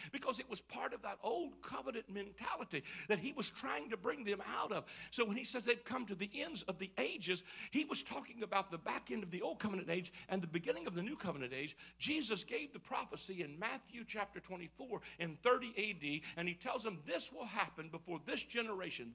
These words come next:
this generation passes. A generation is forty years. Exact amount of time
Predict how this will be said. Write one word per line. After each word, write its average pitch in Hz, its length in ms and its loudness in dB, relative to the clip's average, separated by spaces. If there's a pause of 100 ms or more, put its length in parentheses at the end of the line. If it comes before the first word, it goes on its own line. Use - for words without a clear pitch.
this 294 180 2
generation 190 560 0
passes. - 480 -2 (1800)
A 165 80 4
generation 240 680 6
is 180 140 2
forty 226 260 2
years. 180 480 -2 (1000)
Exact 185 760 8
amount 165 460 6
of - 180 -2
time 110 480 2